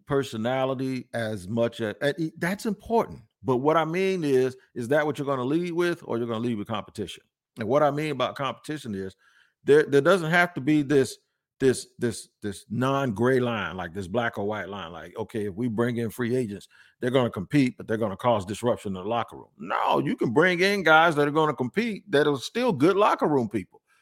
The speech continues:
That's what you did last year. That's what you're doing now when you bring Calvin Ridley in, and Zay Jones is no longer gonna be number two.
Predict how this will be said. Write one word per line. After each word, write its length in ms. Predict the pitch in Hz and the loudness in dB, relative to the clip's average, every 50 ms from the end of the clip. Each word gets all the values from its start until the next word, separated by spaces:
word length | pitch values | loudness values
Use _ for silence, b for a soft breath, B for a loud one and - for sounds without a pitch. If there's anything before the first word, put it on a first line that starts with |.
| _ _ _ _ - | _ _ _ _ -14
That's 160 | - 143 156 | -12 -8 -4
what 200 | 151 175 160 - | -2 -2 -2 -2
you 60 | 139 | 4
did 240 | 131 165 185 180 165 | 6 8 8 8 6
last 380 | 175 190 240 269 277 - - | 4 2 2 0 0 0 2
year. 240 | 160 175 208 262 - _ _ _ _ _ _ _ _ _ _ _ _ _ _ _ _ _ _ _ _ B B B B B B B B B | 2 4 2 2 -2 _ _ _ _ _ _ _ _ _ _ _ _ _ _ _ _ _ _ _ _ B B B B B B B B B
That's 120 | - 127 151 | -2 2 4
what 180 | 180 180 - | 4 4 4
you're 100 | 151 143 | 4 6
doing 260 | 147 185 185 175 170 175 | 8 8 8 8 6 6
now 320 | 208 226 233 226 220 208 | 6 8 8 8 6 4
when 180 | 190 175 165 156 | 2 0 0 -2
you 80 | 143 | -2
bring 260 | 131 160 170 175 165 | 0 0 0 -2 0
Calvin 360 | - 180 180 175 165 156 151 147 | 2 2 4 4 4 2 2 4
Ridley 580 | 170 208 220 202 196 170 156 156 156 160 175 | 4 4 4 4 2 2 2 0 0 -2 -2
in, 220 | 180 180 175 - - _ - | -2 -2 -4 -8 -12 _ -4
and 480 | 147 139 139 139 135 127 123 123 120 - - _ _ - 120 | -2 0 0 0 -2 -4 -8 -10 -14 -18 -20 _ _ -8 -2
Zay 220 | 113 151 175 165 | 0 2 2 2
Jones 420 | 143 165 180 208 202 196 185 151 143 | 2 2 0 0 0 0 -2 -4 -6
is 80 | 143 | -4
no 140 | 156 170 165 | -2 -2 0
longer 280 | 160 165 165 156 147 135 | 0 0 -2 -2 -4 -4
gonna 220 | 131 160 160 156 | -4 -4 -2 -2
be 100 | 170 160 | -2 -2
number 260 | 160 165 156 139 131 | -2 -2 -2 -2 -4
two. 300 | - - 220 233 196 - | -4 -4 -2 -2 -2 -4